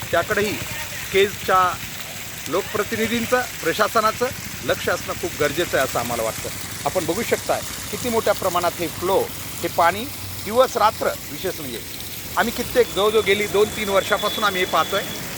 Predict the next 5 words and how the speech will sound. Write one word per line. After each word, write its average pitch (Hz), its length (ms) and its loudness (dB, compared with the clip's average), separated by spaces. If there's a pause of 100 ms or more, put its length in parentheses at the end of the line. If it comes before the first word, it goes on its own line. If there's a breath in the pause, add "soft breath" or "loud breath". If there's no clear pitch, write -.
(600)
अ, 156 360 4 (260)
अनेक 208 340 2 (100)
दिवसापासून 226 500 0
पाहतोय, 190 340 0 (600)
खरं 165 140 2